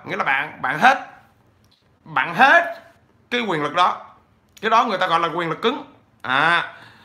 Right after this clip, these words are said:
và, à, lãnh đạo cái thứ hai ở đây á,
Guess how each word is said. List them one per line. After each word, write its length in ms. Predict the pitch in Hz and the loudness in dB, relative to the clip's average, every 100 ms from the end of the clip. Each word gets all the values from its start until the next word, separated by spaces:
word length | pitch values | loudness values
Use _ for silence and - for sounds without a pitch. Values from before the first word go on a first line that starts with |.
| _ - - 175 180 175 | _ -18 -12 -12 -12 -2
và, 540 | 202 214 214 175 110 - - _ _ _ _ _ _ _ _ _ _ - | 2 4 4 2 -2 -12 -20 _ _ _ _ _ _ _ _ _ _ -4
à, 120 | 165 175 175 175 175 175 | -2 0 0 0 0 2
lãnh 260 | 170 196 240 | 2 2 2
đạo 320 | 180 147 190 196 - | 4 6 4 -2 -4
cái 120 | 269 269 | -4 -2
thứ 140 | 277 | 0
hai 280 | 233 240 240 | 2 2 2
ở 120 | 208 | 2
đây 240 | 233 226 240 | 2 2 0
á, 260 | 254 - | -2 -6